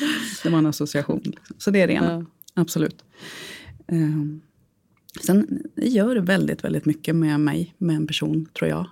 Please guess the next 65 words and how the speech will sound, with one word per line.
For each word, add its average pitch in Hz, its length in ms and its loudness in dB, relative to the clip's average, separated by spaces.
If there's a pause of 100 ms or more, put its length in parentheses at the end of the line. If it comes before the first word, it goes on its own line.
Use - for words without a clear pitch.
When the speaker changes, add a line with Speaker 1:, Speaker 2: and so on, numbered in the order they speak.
Speaker 1:
att 170 140 -4
ha 156 240 -2
en 151 120 0
sån 151 160 -2
här, 147 260 -2 (600)
ja, 254 140 2
men 254 200 4
just 262 240 0
det, 143 100 -2
för 165 140 -2
det 190 80 2
här 226 160 0
kommer 220 240 0
ju 240 60 2
också 240 240 -2
trigga 147 300 -2
din 156 160 2
rastlöshet, - 500 -6
hörru 139 220 -4
du. - 160 -4 (160)
Det 202 80 2
här 202 120 4
med 208 140 4
att 214 60 0
gå 220 100 0
på 220 120 -8
teater, - 540 -2
är 202 60 2
det 294 140 4
en 214 140 4
bra 202 220 4
idé 202 260 0
egentligen? - 480 -2
Eller 196 360 2 (300)
om 269 340 2
jag 240 100 0
ska 214 120 -2
gå 175 120 0
på 170 120 -8
bio, 156 280 2
ja, 320 120 4
men 330 140 4
ja, 359 200 2
det 226 200 4
vore 285 180 6
väl 240 120 2
jätteklokt 226 560 -2
att 196 80 2
sätta 175 280 -2
sig 165 180 0
i 160 60 4
en 160 240 4
av 151 100 4
de 151 120 2
yttre 208 280 0
bänkraderna, 160 680 -2
för - 160 -6
att - 120 -8
jag 233 200 0
kan 233 160 0
behöva 220 300 0
röra 220 260 2
på 170 200 0
mig, 147 220 2
eller 165 360 -4